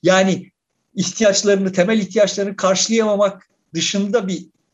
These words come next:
insana muhtaçlık durumu var. Biz birbirimize yaslanarak ayakta duruyoruz. Hani böyle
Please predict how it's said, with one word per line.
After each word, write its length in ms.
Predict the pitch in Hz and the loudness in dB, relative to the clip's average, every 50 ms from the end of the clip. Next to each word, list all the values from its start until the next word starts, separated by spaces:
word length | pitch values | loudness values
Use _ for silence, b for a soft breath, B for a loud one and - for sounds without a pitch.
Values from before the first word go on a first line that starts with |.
| _ | _
insana 380 | - 180 185 - 208 202 202 202 | -2 0 0 2 2 2 0 0
muhtaçlık 600 | 196 190 180 - - 190 185 - - 269 220 - | 0 -2 -4 -2 -4 -4 -4 -4 -6 -8 -6 -4
durumu 280 | 190 147 139 127 117 104 | -4 -4 -4 -4 -4 -6
var. 300 | 90 - - - - _ _ - | -8 -12 -18 -20 -20 _ _ 0
Biz 200 | 339 330 277 269 | 0 0 2 2
birbirimize 440 | 330 330 311 302 330 320 302 330 320 | 2 2 2 0 0 2 2 4 4
yaslanarak 680 | 302 285 277 285 - 320 320 311 277 226 - - - _ _ _ _ | 4 4 2 2 2 4 4 4 4 2 0 -4 -12 _ _ _ _
ayakta 440 | - 175 165 160 143 - - 143 131 | 0 2 4 4 2 0 -2 -6 -8
duruyoruz. 400 | 127 131 127 123 120 120 117 117 | -6 -6 -6 -4 -4 -4 -4 -2
Hani 240 | 151 156 160 160 156 | -2 0 0 0 2
böyle 440 | 170 170 170 165 165 165 160 - | 2 2 4 4 2 2 2 0